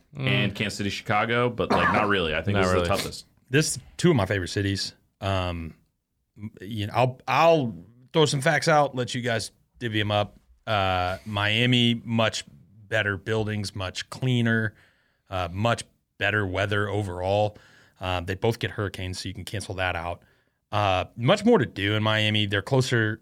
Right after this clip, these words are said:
Speaker 3: They're, they're both got the wetlands. Miami's a little closer to national parks, but New Orleans, like, every time I go there, I have an awesome time. Whether it's a good time, like, safe, or whether it's, like, kinda playing on the outside rim of danger,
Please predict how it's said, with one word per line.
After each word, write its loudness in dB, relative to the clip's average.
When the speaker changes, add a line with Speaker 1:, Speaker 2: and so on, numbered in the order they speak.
Speaker 3:
They're, -10
they're 2
both 2
got 0
the -4
wetlands. -2
Miami's 0
a -2
little -2
closer -4
to -6
national -6
parks, -6
but -6
New -4
Orleans, 4
like, -4
every 4
time -2
I -4
go -10
there, -16
I -4
have -4
an -10
awesome -2
time. -20
Whether 2
it's 0
a -6
good -4
time, -2
like, -8
safe, -4
or -6
whether 0
it's, -8
like, -6
kinda -12
playing -12
on -10
the -12
outside -6
rim -4
of -6
danger, 0